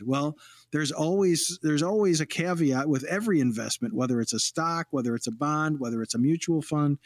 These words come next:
There's always a caveat. Well, with annuities, uh, you know, it, it's, it's the, the caveat is if the market goes up, you're not gonna make every nickel that, that the market goes up. You, if, if the market goes up twelve percent, you're gonna get,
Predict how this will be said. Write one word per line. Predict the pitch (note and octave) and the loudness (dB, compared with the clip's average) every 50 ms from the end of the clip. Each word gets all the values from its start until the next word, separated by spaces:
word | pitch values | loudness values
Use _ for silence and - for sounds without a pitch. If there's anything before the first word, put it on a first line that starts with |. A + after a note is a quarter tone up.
| - - - - - - _ - | -14 -20 -20 -20 -20 -20 _ -2
There's | C3+ C3+ C3 | -2 0 0
always | D3 D#3 F#3 F#3+ E3 D3 | 2 2 2 2 0 0
a | D3 | -2
caveat. | - - D#3+ D#3+ E3 D3 C3 G#2+ G#2 A2 B2 | -4 -4 -4 -2 -2 -2 -2 -2 -4 -4 -4
Well, | B2 B2 B2+ | -2 -2 -2
with | B2+ C3 - | -2 -2 0
annuities, | C3+ C3 C#3 D3 E3+ F#3+ F#3+ G#3 A3+ A3+ - - - - - - _ _ _ | 2 2 2 2 2 2 2 2 2 0 -2 -6 -14 -20 -20 -20 _ _ _
uh, | B2 B2 B2 B2+ C3 C3 - D#3+ | -6 -4 -4 -4 -6 -6 -6 -6
you | D3+ C#3+ | -4 -4
know, | C3 A#2+ A2 - | -4 -6 -8 -8
it, | C#3 C3+ B2 - _ | -8 -8 -8 -6 _
it's, | C3+ C3+ C3+ - - - - - | -2 -2 -2 -2 -4 -6 -4 -2
it's | C3 C3 B2+ A#2+ - - - | -2 -2 -2 -2 -6 -8 -8
the, | - A#2 G#2 - | -10 -10 -8 -8
the | B2 G#2+ | -8 -6
caveat | - - D3 E3+ G3 F#3+ F3 D3 C3 C3+ C3 | -4 -4 -2 -2 0 2 2 2 2 2 2
is | B2+ C3+ C#3+ C3 - - - - - _ _ | 2 2 2 0 -2 -6 -12 -20 -20 _ _
if | C3+ B2 - | -6 -4 0
the | - - | 2 2
market | D3 D3 D#3+ D#3 E3+ D3+ | 2 2 2 0 -2 -2
goes | D3 D#3+ D#3 D3+ C#3+ | 0 0 2 2 2
up, | D#3 E3 F#3+ - - | 2 0 -2 -2 -2
you're | E3 D#3 D3+ | 0 0 2
not | D3 D3 D3+ D3+ | 2 0 0 0
gonna | - D#3 D3 | 0 0 2
make | D3 D3 C#3+ B2 - | 2 2 0 0 -2
every | D#3+ D#3+ C#3+ D3+ D3+ C#3+ | -2 -2 0 2 2 4
nickel | C#3+ D3 E3 - - D3+ C#3+ C3+ | 4 2 2 0 0 0 2 2
that, | C#3 C3+ C3 A2 | 2 0 0 -2
that | - C#3 C3 A#2+ | -2 -2 -2 0
the | C3 | 0
market | C3+ C3+ C3+ B2+ - - B2+ | 2 2 0 0 -2 -2 0
goes | C3 B2+ A#2+ | 0 0 0
up. | B2+ A#2 G#2 - | 0 -2 -2 0
You, | A#2+ B2 A#2 G#2 A#2 B2+ B2+ A2 A2 | -2 -2 -2 -2 -4 -6 -6 -6 -4
if, | C#3 C#3+ | -4 -4
if | C3 - | -4 -2
the | - B2+ | 0 0
market | C#3 D3 D#3 D3+ - C#3+ | 0 0 0 -2 -2 -2
goes | D#3 D3+ C#3+ D3+ | 0 0 0 -2
up | C#3 - | -2 -4
twelve | - D#3 D#3 E3 E3+ - | -2 -2 -2 -2 -2 -2
percent, | - E3+ D#3+ - F3 F#3 G3 - | -2 -2 0 0 0 -2 0 0
you're | D3+ D3 | 0 0
gonna | C#3+ D#3 D3 C#3+ | 2 2 0 2
get, | C3+ D3 C#3 | 2 0 0